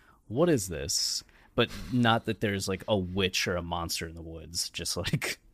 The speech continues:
<laughs> they're magical creatures, but not anything, like, quite as dangerous.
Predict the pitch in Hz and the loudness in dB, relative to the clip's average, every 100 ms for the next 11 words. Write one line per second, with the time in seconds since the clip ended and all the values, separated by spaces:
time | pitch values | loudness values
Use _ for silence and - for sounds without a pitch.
0 | - _ - - - 101 92 87 90 90 | -20 _ -20 -16 2 4 4 2 2 0
1 | - 87 - 92 87 87 78 80 87 87 | -2 -4 -2 -2 -2 -2 -4 -4 -2 0
2 | 85 82 87 90 - 85 82 82 - 95 | 0 -2 -2 -4 -4 -8 -6 -8 -6 -2
3 | 85 82 90 85 87 101 120 139 - - | -2 -2 -4 -4 -2 -2 -2 -2 -4 -6